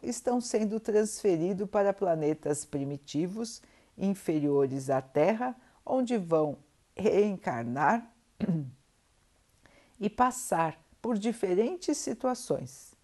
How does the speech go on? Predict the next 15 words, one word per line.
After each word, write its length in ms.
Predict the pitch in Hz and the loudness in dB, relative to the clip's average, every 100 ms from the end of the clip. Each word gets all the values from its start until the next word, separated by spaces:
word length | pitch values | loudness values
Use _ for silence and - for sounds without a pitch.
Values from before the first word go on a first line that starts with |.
| _ _ 156 | _ _ -2
muito 280 | 226 233 | 0 0
mais 300 | 190 170 165 | 2 2 2
difíceis 840 | 151 151 - 220 311 - - 285 277 | -2 -4 -4 2 2 2 -2 -4 -4
do 120 | 233 | -6
que 140 | 226 220 | -2 -2
as 160 | 220 | -4
que 400 | - 202 226 226 - _ - | -4 2 2 0 -12 _ 0
passaram 600 | 185 - 165 160 160 160 | 0 0 2 2 2 -4
aqui 200 | - 170 | -6 -4
na 140 | 180 | -4
Terra, 500 | 196 131 117 120 113 - _ _ _ _ _ _ | -2 -2 -2 -8 -14 -18 _ _ _ _ _ _
para 320 | 139 139 175 | 0 0 0
que 140 | 175 175 | -4 -8
possam 580 | - 156 185 - 185 - - | -2 0 0 -2 -8 -8 -8
aprender, 1200 | 185 214 - _ 208 214 202 151 143 156 143 | -6 -6 -8 _ 0 2 0 -2 -2 -2 -2